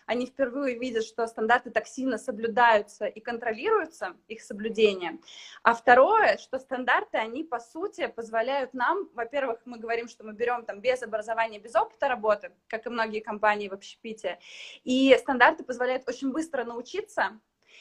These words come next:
и стандарты, они также, ну, скажем так, уравнивают каждого человека на кухне. То есть будь ты человеком, который вот первый день пришёл в Додо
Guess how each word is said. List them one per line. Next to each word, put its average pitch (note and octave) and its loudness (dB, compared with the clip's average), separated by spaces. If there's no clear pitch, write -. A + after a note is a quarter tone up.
и B3+ -2
стандарты, C4 4
они B3+ -4
также, C4+ -2
ну, B3 -10
скажем A#3+ -6
так, A3+ -6
уравнивают C4 0
каждого A#3+ -6
человека B3+ -8
на B3 -8
кухне. A#3+ -14
То - -20
есть G3+ -20
будь E4+ -8
ты C#4 -6
человеком, B3 -2
который A3+ -2
вот A3 0
первый A#3+ 2
день A3 -6
пришёл G#3+ -4
в G#3 -20
Додо G#3 -6